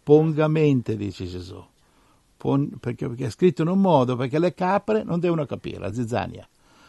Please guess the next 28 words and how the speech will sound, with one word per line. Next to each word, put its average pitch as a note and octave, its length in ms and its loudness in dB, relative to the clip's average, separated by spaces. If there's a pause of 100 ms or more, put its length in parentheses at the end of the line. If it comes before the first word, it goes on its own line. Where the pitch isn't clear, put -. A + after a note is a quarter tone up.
(120)
ma D3 180 2
neanche F3+ 380 2
i D3+ 40 0
cristiani D#3+ 400 -2
disobbedienti C#3 720 0
e - 20 0
scaldapanca A#2+ 680 -4
devono F#2 280 -6
capire. G#2 400 -14
Perché? C#3+ 280 -10
Perché G#3+ 260 -6
sono G#3+ 160 -2
disobbedienti, G3+ 760 -2 (220)
non G3+ 220 4
meritano E3 500 6
di A2 140 -2
capire. - 500 -12 (600)
Io D#3 160 -2
pregare, D#3 420 0
digiunare, C#3 560 0
piangere, B2+ 840 -2 (320)
andare D3 260 2
in C3+ 80 2
Getsemane, D3 420 0
non G3 80 2
lo G3+ 60 4
capisci? C#3 600 2 (1000)
Angela, D3+ 600 -2